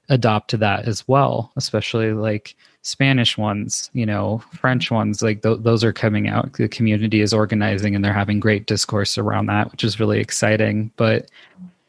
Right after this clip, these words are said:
yeah, I think, I think allyship is the goal.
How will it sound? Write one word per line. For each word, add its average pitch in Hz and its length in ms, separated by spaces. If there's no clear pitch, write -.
yeah, 165 480
I 156 140
think, 175 500
I 165 60
think 175 180
allyship 139 600
is 131 140
the 135 100
goal. 139 440